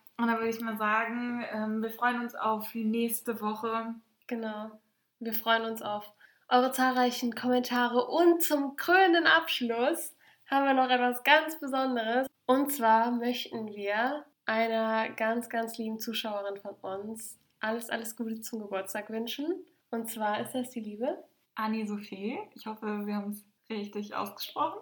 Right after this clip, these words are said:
Speaker 2: Genau, also so heißt sie zumindest auf Instagram. Und du hast, du warst, glaub ich, eine der ersten, die uns geschrieben hat.
Speaker 1: Ich glaub, sie war die erste, die uns
Speaker 2: Ja,
Speaker 1: geschrieben
Speaker 2: das kann
Speaker 1: hat.
Speaker 2: gut sein. Und auch seitdem schreibst du uns eigentlich relativ regelmäßig und wir freuen uns wirklich so, so, so, so, so sehr darüber.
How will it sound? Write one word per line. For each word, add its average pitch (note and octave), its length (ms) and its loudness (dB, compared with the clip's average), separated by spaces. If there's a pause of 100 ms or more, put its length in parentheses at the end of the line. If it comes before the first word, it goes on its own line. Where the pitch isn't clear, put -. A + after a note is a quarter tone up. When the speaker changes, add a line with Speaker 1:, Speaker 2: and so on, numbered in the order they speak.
Speaker 2:
Genau, A#3 260 4
also A3 320 4
so - 20 4
heißt B3+ 200 4
sie B3+ 60 -10
zumindest A3+ 320 -4
auf - 120 -8
Instagram. C#4 720 -2 (180)
Und A3+ 580 -2
du A3 100 2
hast, A3+ 320 0
du A3 40 0
warst, A3+ 180 2
glaub A3+ 120 2
ich, - 120 -4
eine A3+ 140 0
der A3 200 0
ersten, A3+ 500 0
die A3 120 -6
uns A3 180 -4
geschrieben A#3 500 -6
hat. A#3 220 -2
Speaker 1:
Ich G#3 120 -4
glaub, G#3 220 6
sie G#3 160 0
war F#3+ 140 2
die G3 120 -6
erste, F#3 280 -6
die G3+ 120 -10
uns A#3 80 0
Speaker 2:
Ja, A3 160 2
Speaker 1:
geschrieben - 200 -6
Speaker 2:
das G3+ 140 -4
kann A#3 200 0
Speaker 1:
hat. A3+ 60 -4
Speaker 2:
gut A3+ 140 -8
sein. A#3 420 -2 (380)
Und A3+ 200 2
auch A3 120 4
seitdem A3+ 840 0
schreibst A3 300 0
du A3 60 -10
uns G#3+ 80 -10
eigentlich - 380 -10
relativ A3+ 320 -6
regelmäßig A3+ 540 -4
und A3 80 -8
wir G#3+ 100 -8
freuen A3 260 -2
uns G#3+ 160 -10
wirklich G#3 360 -14
so, A3+ 300 -4
so, G#3+ 200 -10
so, G#3 320 -10
so, G3+ 200 -14
so G3+ 260 -8
sehr G3+ 220 -2
darüber. G3 500 -4